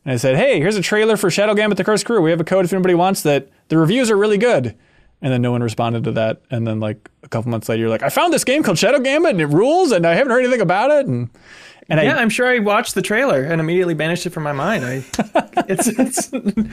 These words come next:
Speaker 2: it doesn't, it looked like the type of game I would play from, from gameplay, I don't think.
Speaker 1: Yeah.
Speaker 2: It was more vibes of, like, the description.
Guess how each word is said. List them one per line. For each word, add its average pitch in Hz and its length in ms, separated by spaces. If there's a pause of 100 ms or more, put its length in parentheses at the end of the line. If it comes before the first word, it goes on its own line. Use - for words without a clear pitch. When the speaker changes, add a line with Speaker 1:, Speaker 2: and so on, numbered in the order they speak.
(160)
Speaker 2:
it 190 120
doesn't, 269 320
it 208 240
looked 226 240
like 208 180
the 202 80
type 175 220
of 165 80
game 180 180
I 151 80
would 139 140
play 175 180
from, 139 460 (560)
from 147 240
gameplay, 139 520
I - 40
don't 151 200
think. - 240
Speaker 1:
Yeah. 127 280
Speaker 2:
It - 60
was 156 180
more 156 240
vibes 131 420
of, 131 100
like, 131 200
the - 80
description. 143 520